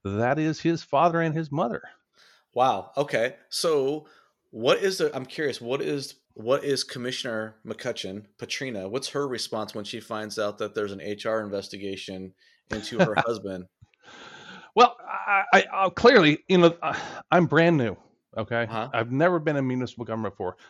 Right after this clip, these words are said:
Speaker 1: I'm sitting there going, "Holy shit, what did I get into here?" Right?
Speaker 2: Right.
Speaker 1: Excuse my language, but I'm sitting there going, "How do I solve this? I don't want this to blow up, but I wanna control it." So I said, "Okay, the best way for me to do this,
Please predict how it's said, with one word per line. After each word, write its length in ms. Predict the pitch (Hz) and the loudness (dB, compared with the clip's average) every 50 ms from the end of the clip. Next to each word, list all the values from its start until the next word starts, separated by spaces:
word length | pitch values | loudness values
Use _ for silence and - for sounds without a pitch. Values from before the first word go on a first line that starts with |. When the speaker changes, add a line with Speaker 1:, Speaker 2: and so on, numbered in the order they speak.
| - - - | -14 -8 -6
Speaker 1:
I'm 120 | 127 117 | -6 -6
sitting 140 | - 160 143 | -4 -4 -6
there 80 | 127 | -4
going, 180 | 110 117 113 - - - - - - - - _ _ | -2 -2 -2 -4 -6 -14 -20 -20 -20 -20 -20 _ _
"Holy 360 | - - 180 196 185 127 113 | -8 -4 -4 -2 -2 -2 -4
shit, 360 | - - - - 180 190 - - | -4 -6 -6 -4 -2 -2 -2 -4
what 180 | - 123 135 - | -6 -8 -6 -4
did 120 | 147 131 | -4 -4
I 80 | 127 131 | -4 -2
get 180 | 127 123 120 123 | -2 -2 -2 0
into 300 | 143 151 - - 90 82 | -2 -4 -4 -6 -10 -10
here?" 220 | - 90 - - - - | -10 -10 -12 -10 -8 -4
Right? 260 | 104 107 120 127 - - - | -2 -2 -2 -4 -6 -4 0
Speaker 2:
Right. 100 | 127 120 | 0 0
Speaker 1:
Excuse 200 | 110 131 107 104 | 2 0 -2 -4
my 100 | 107 101 | -2 0
language, 300 | 127 170 170 123 - - - | 0 0 0 -2 -2 -4 -6
but 140 | 110 - - - - - _ - | -6 -6 -6 -12 -20 -20 _ -4
I'm 160 | - 120 120 | -2 -2 -2
sitting 200 | 117 - 143 127 | -2 -4 -6 -4
there 80 | 131 113 | -2 2
going, 180 | 120 120 120 117 _ _ _ | 2 2 2 0 _ _ _
"How 140 | - - 143 165 | -6 -4 -2 0
do 80 | 175 | 0
I 60 | 160 | 0
solve 460 | 123 - - - 139 175 190 151 110 110 | -2 -2 0 2 4 4 4 4 2 0
this? 380 | 143 - - - - - - - | -2 -2 -2 -4 -8 -10 -8 -4
I 100 | 117 123 | -2 -2
don't 180 | 139 139 135 127 | 0 0 -2 0
want 220 | 135 139 127 - _ _ _ _ _ | -2 -2 -2 -4 _ _ _ _ _
this 360 | - 101 101 113 127 127 - - | -18 -16 -10 -6 -4 -4 -4 -6
to 100 | - 110 | -8 -10
blow 380 | 101 - 117 117 110 101 101 | -6 0 4 6 6 6 6
up, 360 | 107 127 156 147 147 - - _ _ _ _ _ _ _ | 6 6 6 4 4 2 -2 _ _ _ _ _ _ _
but 120 | - 123 117 | 0 0 2
I 100 | 113 117 | 2 2
wanna 240 | 120 120 120 117 107 | 0 0 -2 -2 -4
control 500 | - 110 98 - - 135 - 196 - - | -8 -10 -10 -6 -6 -6 -4 -4 -6 -10
it." 80 | - - _ _ _ - - - _ - | -12 -16 _ _ _ -20 -20 -20 _ -10
So 180 | - - 156 147 | -2 4 4 6
I 80 | 147 | 6
said, 180 | 135 - 156 139 | 6 4 4 4
"Okay, 340 | 151 156 - 139 127 131 135 | 4 4 4 4 4 4 2
the 120 | 123 131 | 0 -2
best 280 | 117 123 143 160 - - | -2 0 0 0 0 -2
way 120 | 170 160 | -2 -2
for 140 | 151 - 160 | -2 -2 -4
me 100 | 151 135 | -4 -2
to 80 | 127 120 | -2 -2
do 140 | 113 143 156 | -2 -2 -2
this, 220 | 139 123 117 | -2 -2 -4